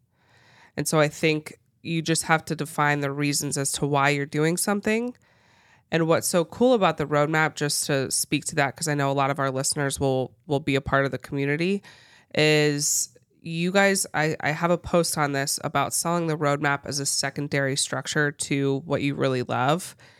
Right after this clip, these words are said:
and using the roadmap as just a support to get you there, um, and, and be a part of a community of almost thirteen thousand people now that you guys can bounce ideas off of and be a part of the calls every week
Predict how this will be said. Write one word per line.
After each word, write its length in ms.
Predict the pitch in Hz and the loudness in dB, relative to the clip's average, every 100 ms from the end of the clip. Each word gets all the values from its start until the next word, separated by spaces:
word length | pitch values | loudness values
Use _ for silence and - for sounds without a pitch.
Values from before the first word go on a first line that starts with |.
| _ _ | _ _
and 180 | - 143 | -2 0
using 340 | 139 139 147 | 2 0 0
the 60 | 139 | 0
roadmap 420 | 139 139 139 139 | 0 2 2 0
as 120 | 139 | -2
just 400 | - 131 - - - _ | -4 -4 -4 -4 -8 _
a 80 | 156 | -2
support 640 | - 151 - 143 131 - - | -2 2 4 4 2 -2 -8
to 100 | 156 | 0
get 240 | 147 90 | 0 2
you 80 | 160 | 2
there, 400 | 175 190 208 214 - - _ - _ | 2 4 2 -2 -16 -20 _ -20 _
um, 580 | - 143 135 127 123 127 - | -2 0 2 0 -2 -6 -4
and, 200 | 139 - _ _ | -4 -4 _ _
and 180 | 151 143 | -2 0
be 120 | 143 | 0
a 40 | |
part 240 | 143 - 147 | 0 4 2
of 80 | 139 | 2
a 60 | |
community 480 | - 151 139 139 139 | -4 -2 2 2 2
of 160 | 135 156 | 0 0
almost 340 | 135 135 139 | 0 0 -2
thirteen 360 | - 123 - 147 | -2 -2 0 0
thousand 360 | 147 139 143 143 | 2 2 0 -4
people 280 | 156 - | -4 0
now 220 | 151 160 175 | 2 4 2
that 140 | 160 | 0
you 80 | 135 | -2
guys 200 | 135 135 | 0 -2
can 220 | - 143 | -4 -4
bounce 300 | 139 139 131 | 0 -2 0
ideas 400 | 139 139 135 143 | -2 0 0 2
off 240 | 135 139 | 0 0
of 380 | 139 135 131 - - | -2 -2 -4 -10 -8
and 500 | 131 127 123 123 - | -6 -2 -2 -4 -4
be 100 | 147 | -4
a 60 | 143 | -2
part 240 | - 143 | 0 0
of 40 | |
the 60 | 143 | -2
calls 400 | - 151 143 143 | 0 2 4 2
every 220 | 143 139 | -2 -2
week 400 | 135 135 131 - | -2 -4 -6 -12